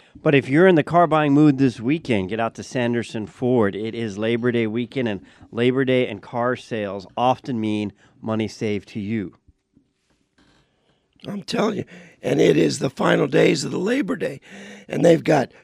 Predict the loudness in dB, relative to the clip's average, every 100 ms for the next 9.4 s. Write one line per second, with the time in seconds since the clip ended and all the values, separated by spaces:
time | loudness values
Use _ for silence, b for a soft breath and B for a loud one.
0 | _ -6 0 2 2 -2 -4 -4 -2 -2
1 | -4 -8 _ _ -6 0 2 2 2 -4
2 | -2 0 0 0 -4 b b _ 2 4
3 | 4 0 -10 -8 -8 0 4 4 2 b
4 | b b -4 0 0 -2 -2 0 2 0
5 | b b b -10 -2 0 0 -4 -4 -4
6 | -2 -4 -4 -8 -4 -4 -4 -10 -6 -4
7 | -4 -6 b b b b b 0 4 6
8 | 4 2 2 2 4 4 2 0 -2 b
9 | b -2 0